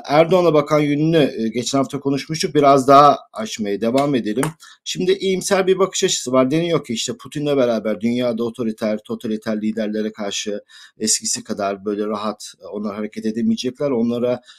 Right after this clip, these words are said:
yönelik tepkiler olacak, eski rahatlıkları olmayacak ve bu dalga dalga etkileyecek işte. Önce Rusya'da bir iktidar değişikliğini öngörenler var. Bunun Türkiye'de yansıması olacağını düşünenler var. Ama başka tezlerde de, e,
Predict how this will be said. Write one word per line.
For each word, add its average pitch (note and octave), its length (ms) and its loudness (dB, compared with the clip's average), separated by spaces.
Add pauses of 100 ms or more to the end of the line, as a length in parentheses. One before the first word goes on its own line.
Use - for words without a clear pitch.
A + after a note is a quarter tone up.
(200)
yönelik A#2 400 -2
tepkiler A#2 440 -4
olacak, B2+ 540 0
eski A#2 360 -6
rahatlıkları A2+ 560 -4
olmayacak B2 640 0 (160)
ve A#2 160 -4
bu C3+ 260 6 (260)
dalga C3 280 2
dalga A2 300 2
etkileyecek A#2+ 720 -2
işte. - 240 -8
Önce A2 280 -2
Rusya'da A2+ 460 -2
bir A2+ 340 -6
iktidar A#2 420 -6
değişikliğini A2 600 -6
öngörenler G2+ 520 -4
var. C3+ 240 -6 (360)
Bunun D#3+ 200 -2
Türkiye'de D#3+ 440 -2
yansıması C3+ 640 2
olacağını A#2+ 440 -2
düşünenler F#2 540 -8
var. C3+ 340 -4 (380)
Ama D#3+ 180 4
başka D3 320 4
tezlerde B2 540 2
de, F3+ 360 0
e, A#2+ 40 0